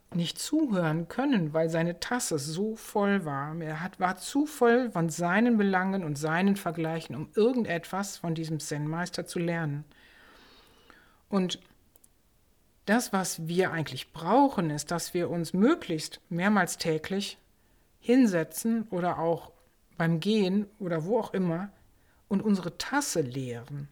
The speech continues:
unseren Geist leer machen, um wieder Neues aufzunehmen, um vor allen Dingen, um uns mit Qi aufzufüllen. Du hast das letztens gesagt, als wir hier zusammen geübt haben.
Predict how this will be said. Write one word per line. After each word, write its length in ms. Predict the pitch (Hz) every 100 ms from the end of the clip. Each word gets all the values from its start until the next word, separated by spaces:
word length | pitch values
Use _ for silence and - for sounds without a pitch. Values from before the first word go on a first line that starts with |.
| -
unseren 400 | 170 175 165 165
Geist 680 | 185 185 208 220 - - - _ _ -
leer 340 | 151 156 151
machen, 420 | 143 131 - 160 - _ - _ - _ _
um 380 | 202 226 269 262 - _ -
wieder 180 | 185 180
Neues 480 | 170 165 165 156
aufzunehmen, 640 | 185 202 - 160 147 147 147
um 100 | 156
vor 200 | - -
allen 300 | 165 247 269
Dingen, 260 | 240 247 262
um 160 | 233 190
uns 200 | 180 -
mit 140 | 170 -
Qi 420 | - - 190 -
aufzufüllen. 760 | 135 - - - - 123 147 - _ _ - - _
Du 160 | - 247
hast 160 | 220 175
das 140 | -
letztens 360 | 175 170 160 -
gesagt, 380 | 165 175 160
als 160 | 170 -
wir 100 | 175
hier 140 | 175
zusammen 440 | 175 175 156 160 160
geübt 380 | 175 233 226 160
haben. 340 | 156 147